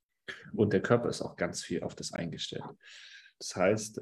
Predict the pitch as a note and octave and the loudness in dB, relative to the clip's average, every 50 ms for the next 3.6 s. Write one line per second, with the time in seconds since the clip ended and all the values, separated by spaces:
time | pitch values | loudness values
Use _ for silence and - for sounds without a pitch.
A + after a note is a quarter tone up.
0 | - - - F#2+ F#2 F2+ F2+ F2+ F2+ F2 - F2 F2 F#2+ - - - - - - | -4 -2 0 2 2 2 2 2 2 0 -2 -4 -6 -8 -10 -10 -12 -14 -16 -8
1 | - - F#2+ F#2+ F#2 F2 F#2 F2+ E2+ E2+ - F#2+ F#2 F#2 F#2 - F2+ F2 - - | -4 -2 0 0 0 0 -2 -2 -4 -4 -2 0 0 0 0 -2 -4 -4 -4 -4
2 | - F2+ F2+ - - F2 E2 E2 F2+ A2 A2+ - - A#2 G#2 G2 F#2+ G2 G2 F#2+ | -6 -8 -6 -6 -6 -8 -6 -2 0 0 0 0 0 -2 0 0 2 0 0 0
3 | F2+ E2 E2 D#2 - D#2+ E2+ F#2 G2 F#2 - - | -2 -4 -4 -2 0 2 2 2 2 0 -4 -10